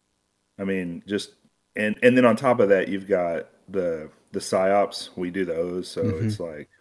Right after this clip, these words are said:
Speaker 1: you know, I'm trying to digest the lore and trying to do a little bit of everything. <laughs> Plus, we're, we're just, you know, wanted to experience what Gambit was like, wanted to try the new Crucible, wanted to, you know, so it's just like, ah,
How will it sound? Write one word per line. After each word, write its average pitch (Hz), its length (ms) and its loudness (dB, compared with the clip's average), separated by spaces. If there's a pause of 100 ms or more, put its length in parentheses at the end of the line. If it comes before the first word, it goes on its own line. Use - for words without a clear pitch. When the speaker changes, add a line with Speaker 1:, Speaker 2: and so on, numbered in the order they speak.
(580)
Speaker 1:
you 101 80 0
know, 98 60 2
I'm 98 100 -2
trying 110 340 2
to 90 120 -2
digest 92 500 -2
the 95 60 -4
lore 90 300 -4
and 82 80 -8
trying 95 360 -4
to 80 100 -8
do 92 260 -4
a - 20 -6
little 95 240 -4
bit 90 140 -2
of 82 80 -4
everything. 98 420 -6
<laughs> - 40 -18
Plus, - 340 0
we're, - 180 -2 (380)
we're - 80 -8
just, - 180 -16 (440)
you 135 80 2
know, 107 200 4 (460)
wanted 127 300 8
to 123 80 8
experience 113 580 2
what 107 160 0
Gambit 104 400 0
was 101 160 -4
like, 92 400 -4
wanted 104 320 -2
to 101 80 -4
try 95 460 -2
the 92 260 -4
new 98 300 -4
Crucible, 95 760 -2
wanted 95 300 -4
to, 101 160 -4
you 120 80 0
know, 92 240 0
so - 180 0
it's 107 140 0
just 117 180 -6
like, 92 240 0
ah, 131 480 2